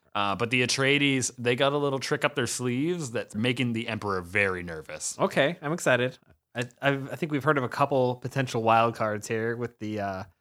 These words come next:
Speaker 2: Missionaria Protectiva and the, uh, possibly the Fremen.
Speaker 1: Yeah. I think, uh, so throw in Salusa Secundus into that mix and
Speaker 2: Yeah,
Speaker 1: just
Speaker 2: he
Speaker 1: start thinking about the possibilities.
Speaker 2: So Paul mentions Salusa Secundus.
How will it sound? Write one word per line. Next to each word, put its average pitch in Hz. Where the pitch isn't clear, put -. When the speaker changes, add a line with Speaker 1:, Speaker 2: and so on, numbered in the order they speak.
Speaker 2:
Missionaria 113
Protectiva 117
and 104
the, 101
uh, 92
possibly 110
the 101
Fremen. 104
Speaker 1:
Yeah. -
I 113
think, 139
uh, 110
so 113
throw 156
in 160
Salusa 147
Secundus 139
into 110
that 98
mix 113
and 214
Speaker 2:
Yeah, 269
Speaker 1:
just -
Speaker 2:
he 214
Speaker 1:
start 240
thinking 214
about 123
the 120
possibilities. 123
Speaker 2:
So 208
Paul 269
mentions 220
Salusa 190
Secundus. 151